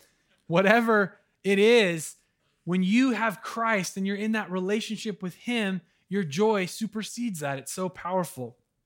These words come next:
And what Paul is talking about here when he says, "Rejoice in the Lord," is not, uh,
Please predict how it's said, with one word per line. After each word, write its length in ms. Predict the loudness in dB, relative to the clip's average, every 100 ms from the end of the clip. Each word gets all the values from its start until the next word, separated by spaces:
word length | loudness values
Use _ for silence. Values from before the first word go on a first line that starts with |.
| _ _ _ _
And 80 | -4
what 120 | -2
Paul 240 | 0 0 0
is 100 | -2
talking 360 | -6 -6 -6
about 220 | -4 -4 -6
here 320 | -6 -6 -8 _ _ _
when 120 | -2 -2
he 60 |
says, 280 | 0 -2 -2
"Rejoice 400 | -4 -2 -2 -2
in 80 | -6
the 60 |
Lord," 380 | -6 -2 -2 -2 -6 _ _ _
is 180 | -4 -2
not, 380 | 0 2 0 -2 -12 _ _ -2
uh, 300 | 2 4 2